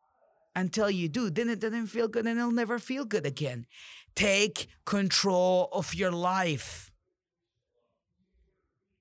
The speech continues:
Sit down, dig deep, know where you need to improve, whether it's a business or personal,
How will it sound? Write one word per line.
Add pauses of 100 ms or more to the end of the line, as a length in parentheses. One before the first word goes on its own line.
(380)
Sit
down,
dig
deep,
know
where
you
need
to
improve,
whether
it's
a
business
or
personal,